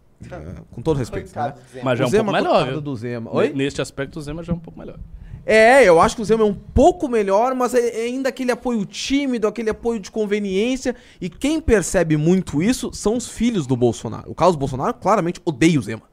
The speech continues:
Speaker 1: Odeia o Zema. Então, eu acho que o, o fato do Carlos Bolsonaro também ser muito influente, ah, é, em todas as relações que são construídas pelo próprio pai, faz com que esse dedo,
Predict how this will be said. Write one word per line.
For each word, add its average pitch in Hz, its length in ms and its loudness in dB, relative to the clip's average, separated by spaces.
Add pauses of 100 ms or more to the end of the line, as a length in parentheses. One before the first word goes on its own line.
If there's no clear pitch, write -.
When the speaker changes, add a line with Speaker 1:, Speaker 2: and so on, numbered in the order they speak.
(200)
Speaker 1:
Odeia 151 380 4
o - 20 4
Zema. 117 220 -8 (540)
Então, 196 280 0
eu 190 80 2
acho 208 140 0
que 220 80 -4
o, 127 220 -10 (200)
o 156 100 -10
fato 247 400 -2
do 180 100 -4
Carlos 156 300 -4
Bolsonaro 135 460 -4
também 131 200 -8
ser 143 140 -8
muito 190 340 -4
influente, 139 560 -4 (640)
ah, 117 600 0 (120)
é, 101 320 -10
em 127 120 -8
todas 175 280 -2
as 139 120 -4
relações 135 420 -4
que - 80 -20
são - 220 -6
construídas 123 420 -6
pelo 120 180 -6
próprio 120 320 -4
pai, 165 480 4 (880)
faz 208 460 2
com 220 160 -8
que 214 480 -4 (140)
esse 220 420 2
dedo, 151 840 2